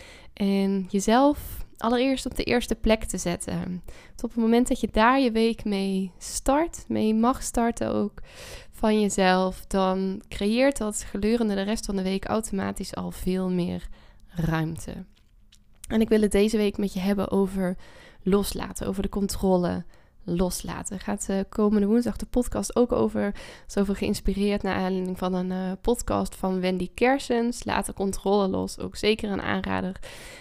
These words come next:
Ehm, specifiek gericht ook op ondernemers. Maar ook als je geen ondernemer bent, een hele waardevolle podcast om naar te luisteren. Is van, eh, de Lead Drive-In podcast.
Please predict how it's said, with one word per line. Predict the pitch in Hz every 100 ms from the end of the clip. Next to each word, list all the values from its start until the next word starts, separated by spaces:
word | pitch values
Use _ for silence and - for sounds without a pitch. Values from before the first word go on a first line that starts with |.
| -
Ehm, | - 185 185 180
specifiek | - 214 - 240 -
gericht | 202 202 226 -
ook | 196 -
op | -
ondernemers. | 233 202 190 214 240 233 220 -
Maar | 185 185 -
ook | 196
als | 190
je | 185
geen | 185 180
ondernemer | 180 175 180 180
bent, | 175 175 -
een | 175
hele | 185 185
waardevolle | 175 175 175 175 170
podcast | 175 - 175 190
om | 170
naar | 170
te | 170
luisteren. | 165 160 - 170
Is |
van, | - 185 180
eh, | 175
de | 180
Lead | 190 208 214 -
Drive-In | - 160 156 - 160 160 -
podcast. | - - 131 - -